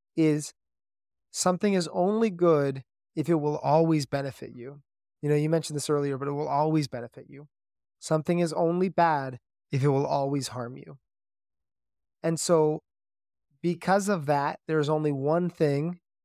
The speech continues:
that will always benefit you. There's only one thing that will always harm you, and that's virtue and vice.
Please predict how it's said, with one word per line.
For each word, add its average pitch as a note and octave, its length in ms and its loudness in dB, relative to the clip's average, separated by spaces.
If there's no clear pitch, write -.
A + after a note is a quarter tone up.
that C#3+ 120 2
will D3 140 2
always C#3 240 2
benefit D3+ 420 -2
you. G#3 220 -4
There's C#3 120 -8
only C#3+ 160 -2
one C#3 260 0
thing C#3+ 160 0
that C#3 80 0
will C3 120 -4
always C3 220 -4
harm C3 260 -6
you, C3+ 120 -12
and C#3 80 -12
that's C3+ 180 -10
virtue C3 400 -6
and A#2+ 120 -8
vice. B2 400 -10